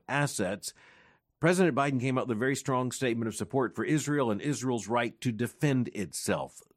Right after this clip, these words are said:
Insofar as he made that statement, that's good. You're gonna see overwhelming support for Israel coming from the Republican Party in Congress and elsewhere, certainly all candidates.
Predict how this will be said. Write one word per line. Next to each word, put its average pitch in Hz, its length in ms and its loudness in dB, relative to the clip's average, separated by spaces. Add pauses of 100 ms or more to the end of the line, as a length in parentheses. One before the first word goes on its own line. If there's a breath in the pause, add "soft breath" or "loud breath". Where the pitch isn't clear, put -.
(100)
Insofar 127 680 2
as 113 80 0
he 110 80 -2
made 123 200 -2
that 113 100 -6
statement, 139 400 -2
that's 123 320 -4
good. 98 500 2 (400 soft breath)
You're 139 160 2
gonna 175 160 6
see 165 240 2
overwhelming 165 640 4
support 139 420 0
for 131 120 2
Israel 139 420 2
coming 151 380 0
from 131 240 2
the 117 80 2
Republican 127 640 0
Party 151 460 4
in 123 340 0
Congress 127 500 0
and 113 320 -2
elsewhere, 120 480 0
certainly 120 440 -2
all 120 180 2
candidates. 131 600 -4